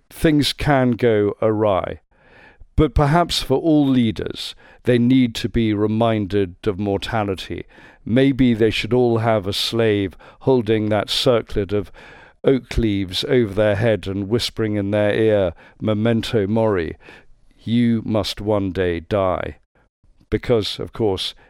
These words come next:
it happens to everyone. Occasionally, those great generals of Rome that paraded in their triumphs had their faces painted red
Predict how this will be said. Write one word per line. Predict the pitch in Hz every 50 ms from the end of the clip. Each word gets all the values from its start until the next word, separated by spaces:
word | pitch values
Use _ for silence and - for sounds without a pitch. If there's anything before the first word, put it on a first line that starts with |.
| _ -
it | - 104 87
happens | 107 110 95 - - 98 90 - -
to | - 107
everyone. | 110 107 104 110 98 87 85 - - - 120 - -
Occasionally, | 127 - - 180 180 170 156 - 120 113 110 104 101
those | 90 90 107 107 104 104 98 92 - - - - - - - _ - - - 135 - _ _ _ _ _ -
great | - 135 123 120 113
generals | 104 - - 131 127 127 127 117 110 104 95 90 95 92 - 110
of | 104 90 95
Rome | 110 120 117 113 107 101 98 92 92
that | 92 95 95 -
paraded | - - 113 104 110 113 110 113 101 107 104 95 101
in | 101 98 98
their | 101 98 95
triumphs | - - - 131 120 117 110 98 95 90 - - - - - - - - _
had | - 135 127 101
their | 117 117 110
faces | - - - 135 123 117 - - - 101 92 -
painted | - - - 131 120 104 95 - 107 92 95
red | 104 110 120 120 113 104 95 82